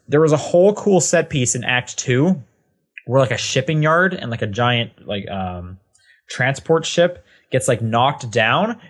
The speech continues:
but then time freezes as the whole thing is collapsing, and you're walking your way through this maze-like collapsing building. And time is constantly kinda going forwards and backwards. So you'll be, like, walking, and then all of a sudden th-, things will collapse, and you're just like, "Oh, wow, glad I wasn't a little ahead."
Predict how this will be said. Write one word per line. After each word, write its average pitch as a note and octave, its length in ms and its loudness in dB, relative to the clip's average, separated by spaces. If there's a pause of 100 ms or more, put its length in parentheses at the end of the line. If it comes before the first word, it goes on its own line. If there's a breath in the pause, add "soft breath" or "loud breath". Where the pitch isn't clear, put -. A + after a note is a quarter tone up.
but C3+ 140 0
then D3 180 2
time D3+ 440 -2
freezes D3 680 -2 (160)
as C3+ 180 -2
the C3 80 2
whole C#3 220 0
thing D3+ 160 0
is C3 140 -2
collapsing, F#3 720 -2 (220 loud breath)
and C#3 100 0
you're C#3+ 180 4
walking C#3 460 2
your E3 160 2
way C3+ 300 2
through C3 240 -4
this B2 200 -2
maze-like B2 640 0
collapsing A#2+ 720 0
building. F#2+ 500 -2 (320 soft breath)
And B2+ 360 -2
time C#3 260 -2
is C#3 120 -4
constantly C#3 380 -4
kinda B2 180 0
going C3 260 2
forwards B2+ 400 2
and A2 140 -6
backwards. D3+ 680 -2 (400 soft breath)
So C3 140 -6
you'll B2 80 2
be, C3+ 60 2
like, C3 180 2
walking, C3+ 340 2
and B2 80 -2
then B2 80 0
all B2 140 4
of A#2+ 60 0
a A#2+ 40 -6
sudden B2 240 -2
th-, - 360 -16
things C3 200 -2
will B2+ 80 -2
collapse, A#2+ 440 -2
and A2+ 80 -10
you're - 20 -8
just G#2 100 -8
like, G#2+ 120 -4
"Oh, A2+ 80 -2
wow, G#2+ 260 0
glad G2+ 240 -6
I G#2 60 -2
wasn't G#2+ 340 -6
a G#2 40 -12
little G#2 400 -6
ahead." G#2 420 -2